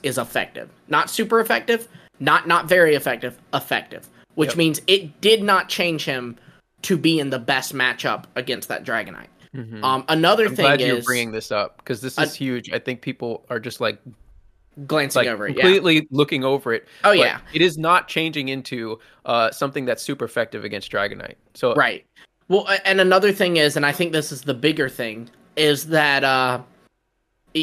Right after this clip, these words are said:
Speaker 1: you know, Soul, like you said, they are saying nineteenth type. They want this to coexist with the other eighteen Terras. If this is a Protean, or if this is a, specifically if this is, like, a Legends Plate situation, then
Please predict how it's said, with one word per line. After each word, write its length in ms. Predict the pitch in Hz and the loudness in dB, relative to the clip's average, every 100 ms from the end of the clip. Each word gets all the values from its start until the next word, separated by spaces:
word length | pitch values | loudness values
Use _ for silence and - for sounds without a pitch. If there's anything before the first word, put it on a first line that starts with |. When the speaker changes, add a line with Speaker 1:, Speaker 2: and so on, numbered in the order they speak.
| 139 | -4
Speaker 1:
you 240 | 151 151 | -4 0
know, 100 | 160 | 2
Soul, 300 | 143 - 196 | 2 2 4
like 220 | 175 170 | 4 4
you 80 | 180 | 0
said, 380 | 165 156 120 107 - | -2 0 0 -4 -6
they 260 | 139 156 | 2 4
are 100 | 196 | 4
saying 360 | 185 202 180 156 | 0 -2 0 0
nineteenth 580 | 143 147 - 147 - - | -2 -4 -8 -12 -12 -16
type. 300 | - - - - - - _ _ | -14 -14 -16 -20 -20 -20 _ _
They 200 | 143 165 | 2 4
want 360 | 202 208 214 160 | 4 2 -2 0
this 280 | 170 160 - | 0 0 -4
to 200 | - 156 | -8 -8
coexist 800 | - - 151 156 143 143 131 - | -8 -2 0 0 -2 -2 -2 -4
with 120 | 139 | -6
the 160 | 127 123 | -6 -4
other 280 | 139 143 143 | -2 0 0
eighteen 400 | 135 123 - 127 120 | -2 -6 -6 -12 -8
Terras. 280 | 117 85 - - - | -8 -10 -12 -20 -2
If 180 | 175 165 | 0 0
this 480 | 151 151 202 220 - - | 2 6 6 4 -2 4
is 260 | 196 180 - | 6 4 4
a 140 | 175 | 2
Protean, 540 | 165 - 151 139 131 131 | 2 2 2 2 -2 -2
or 220 | 147 143 | 0 0
if 140 | 135 - | 0 -4
this 400 | 139 151 160 - | 2 2 2 -2
is 220 | 160 151 151 | 2 2 4
a, 540 | 143 139 135 123 143 - _ - | 4 4 0 -4 -14 -18 _ -8
specifically 760 | - - 165 262 247 160 143 | -6 -2 2 4 4 2 0
if 60 | 131 | 2
this 200 | 143 139 | -2 -2
is, 120 | 139 | -4
like, 180 | 135 127 | -4 -4
a 40 | |
Legends 360 | 120 123 120 147 | -4 -4 -6 -8
Plate 200 | - 151 | -6 -6
situation, 580 | 165 165 170 175 196 185 - - - _ _ _ | -6 -2 -2 0 -4 -8 -14 -20 -20 _ _ _
then 560 | 143 180 175 160 147 | 2 4 6 2 -2